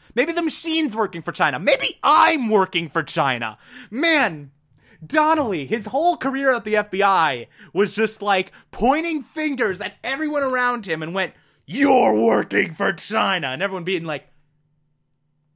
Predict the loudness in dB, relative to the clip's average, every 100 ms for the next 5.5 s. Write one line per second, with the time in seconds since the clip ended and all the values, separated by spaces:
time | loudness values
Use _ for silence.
0 | -20 _ -6 -4 -2 -6 -12 _ _ _
1 | _ _ -6 -6 -6 -10 -10 _ -6 -4
2 | -4 -8 -4 0 0 0 -6 -8 -10 -10
3 | -14 _ _ _ _ -2 2 4 2 -2
4 | -6 -2 -2 -2 -6 -8 -8 -6 -6 -4
5 | -4 -4 -2 -2 -2